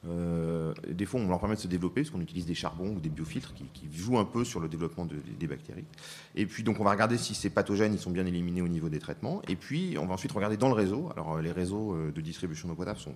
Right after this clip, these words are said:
très importants. C'est des, des, des centaines et de centaines de kilomètres. Haute-Paris, par exemple, c'est quasiment deux mille kilomètres de, euh, réseau d'eau.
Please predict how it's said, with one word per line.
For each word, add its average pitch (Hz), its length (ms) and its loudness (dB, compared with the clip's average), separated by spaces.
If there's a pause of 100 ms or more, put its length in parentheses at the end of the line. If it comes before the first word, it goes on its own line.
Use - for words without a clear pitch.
très 113 240 -4
importants. 98 380 -4 (400)
C'est 90 140 -6
des, 80 340 2
des, 76 340 -2
des 71 240 -6 (180)
centaines - 680 -6
et 82 100 0 (260)
de 80 80 -10
centaines 95 320 -4
de 92 60 0
kilomètres. 110 400 -4
Haute-Paris, 95 320 0
par 92 140 -4
exemple, 95 120 -4
c'est 82 180 -4 (360)
quasiment 101 320 2
deux 113 140 6
mille 131 180 6
kilomètres 104 460 0
de, 92 120 -2
euh, 78 520 0
réseau 82 180 -2
d'eau. 123 160 -2